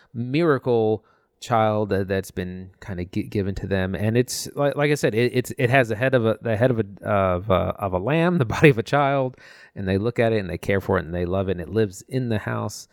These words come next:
and it's, it's very weird <laughs> and bizarre. Uh, this movie's got a lot going, going on. I won't talk t-, uh, too much more about plot. There actually is not too <laughs> much more, more to say. Uh, but there's a lot of, um,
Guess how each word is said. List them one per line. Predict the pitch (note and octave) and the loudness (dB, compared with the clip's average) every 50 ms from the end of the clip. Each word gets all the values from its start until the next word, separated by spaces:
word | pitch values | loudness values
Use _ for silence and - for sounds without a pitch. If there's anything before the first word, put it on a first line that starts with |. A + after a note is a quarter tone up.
| _ _ _ _ _ _ - | _ _ _ _ _ _ -16
and | - F#2+ F#2+ | -14 -12 -12
it's, | F#2+ - - - - - | -12 -14 -18 -20 -20 -18
it's | A2+ - - A2 | -16 -14 -12 -10
very | G#2+ B2 E3+ G3+ G3+ G3 E3+ | -6 -2 0 2 2 2 2
weird | C#3 B2+ C3 B2+ B2+ B2 A#2+ A#2 - - - - - | 2 2 2 2 2 2 0 0 0 -2 0 0 0
<laughs> | F#3 - - | 0 0 0
and | C#3+ D3+ C#3 C3 B2+ B2+ B2+ A#2+ A#2+ A2+ G#2+ | 2 2 2 2 0 -2 -2 -2 -4 -2 -2
bizarre. | B2 A2 G2 A#2 B2 A#2+ A2+ G#2+ G#2 G#2 A2 - - - - - - - - - - _ B2+ | -2 -2 0 2 2 2 2 0 0 -4 -6 -10 -14 -20 -20 -20 -20 -20 -20 -20 -12 _ -2
Uh, | B2 A#2 A#2 A2+ A2 A2 G#2+ G#2+ G#2+ G#2 G#2 G2+ - _ _ _ _ _ _ _ _ _ _ - | 0 2 2 4 4 2 2 2 2 2 0 -2 -4 _ _ _ _ _ _ _ _ _ _ 4
this | D3+ G3 G#3+ - B3 | 6 6 6 6 4
movie's | C4 B3+ A3+ F#3 D#3+ | 0 2 0 0 0
got | F#3+ F#3 F3 | 0 0 2
a | |
lot | E3+ D#3+ D#3+ D3+ C3+ C3 | 2 2 2 2 2 2
going, | C#3 C3+ C3 B2 A2+ - B2 A#2+ | 0 0 2 0 -2 -6 -2 2
going | B2+ A#2+ A#2 A2+ G#2+ G#2+ | 4 4 4 4 2 0
on. | G#2 G2+ G#2 | -2 0 0
I | B2+ | 2
won't | D#3 F#3+ F3 - - | 2 2 2 0 0
talk | C3 B2+ A2+ - - - | 0 0 0 0 -4 -10
t-, | - - | -10 -6
uh, | A#2+ A2 G2 | -6 -6 -6
too | F#2 - - A#2+ | -4 -4 -4 -4
much | G#2+ G#2 - - - | -2 -4 -4 -6 -4
more | G#2+ G2 G2 G2 F#2+ F2+ - | -2 0 0 2 0 0 -2
about | F#2 F#2+ F2+ F2 - | -2 -4 -4 -4 -4
plot. | - - F2+ F2+ G2+ | -2 -2 -2 -2 0
There | A#2 A2 | 2 2
actually | G#2+ A2+ - A2+ G#2 | 2 0 0 -2 -4
is | F#2 A2 | -4 -4
not | G#2+ G2+ - | -6 -8 -8
too | - - G#2+ | -10 -10 -10
<laughs> | G#2 | -10
much | - - - - | -10 -8 -4 -2
more, | C3 A2+ A#2 G2+ - - | 0 0 0 0 -2 -4
more | G#2+ G#2 G2+ G2 F#2+ | -6 -6 -4 -4 -4
to | F#2 F#2+ | -6 -6
say. | - - G#2+ G2 F#2 F#2 - - - - - - - C#3 - _ - | -6 -4 -2 -2 -2 -4 -8 -14 -20 -20 -20 -20 -20 -20 -18 _ -4
Uh, | B2 B2 A#2+ A2+ A2 A2+ | -2 0 2 2 2 2
but | A2 A#2+ C#3+ - - _ _ _ _ _ _ _ _ - | 4 4 4 4 2 _ _ _ _ _ _ _ _ -20
there's | D#3+ C3 C#3+ C#3 C3 A#2 | -4 0 2 2 2 0
a | A#2 - B2 | -2 -4 -2
lot | C3 C3+ D3+ D3 C3 | 0 2 2 2 2
of, | B2 A2+ G#2+ A2+ | 0 -2 0 0
um, | A2 G#2+ G#2 G2+ G2+ G2 G2 F#2+ F2+ F2+ | 0 2 0 0 -4 -8 -10 -14 -16 -18